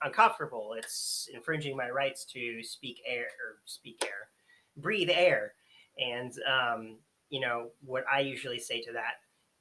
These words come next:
is, it's not going to kill you to wear this device that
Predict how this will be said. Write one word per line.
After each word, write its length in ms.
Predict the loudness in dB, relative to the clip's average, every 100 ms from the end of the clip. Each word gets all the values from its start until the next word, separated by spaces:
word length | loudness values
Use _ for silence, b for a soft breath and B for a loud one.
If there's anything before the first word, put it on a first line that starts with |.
| _
is, 480 | -6 -6 -4 -4 -4 -6
it's 380 | -6 -2 -2 -4 _ -10
not 480 | -4 2 6 4 4
going 280 | -2 0 -2
to 80 | -4
kill 320 | -6 -4 -4
you 420 | -2 -4 -6 -8 -14 -12
to 100 | -10
wear 640 | -6 -2 2 4 4 0 -4 _ -6
this 580 | -2 0 -2 -4 -6 -10 _ _ _ _ -10
device 640 | -4 0 2 0 -4 -8
that 140 | -6